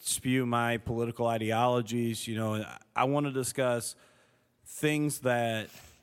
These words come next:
could really make a difference. And, and I would highly encourage, and again, you know, the, the five people that listen to our podcast regularly, um, I would highly encourage those people or anyone who hears this or has interest,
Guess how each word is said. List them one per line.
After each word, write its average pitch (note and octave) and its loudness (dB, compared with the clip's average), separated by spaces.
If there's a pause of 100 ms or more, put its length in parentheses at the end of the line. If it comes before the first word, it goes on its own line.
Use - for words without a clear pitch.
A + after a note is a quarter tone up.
(160)
could C#3 0
really C3+ 2
make B2 -2
a A#2+ -4
difference. G2+ -6
And, C3 -2
and C#3 -2
I F#3+ 2
would F#3+ 2
highly C#3 0
encourage, B2 -2
and A2 -6
again, B2 -4 (420)
you A2 -4
know, A2+ 2
the, G#2+ 0
the G#2+ -6
five B2+ 2
people B2 0
that A2 -2
listen A#2+ -2
to A#2 0
our A2 2
podcast A#2 0
regularly, A2+ 0 (440)
um, G#2 -2 (120)
I C#3+ 6
would D3+ 4
highly C3+ 2
encourage B2 0
those B2 0
people C#3 0
or A2+ 0
anyone C3+ 0
who B2 -2
hears C3 0
this C3 -2
or G#2+ -4
has A2 -4
interest, C3 -2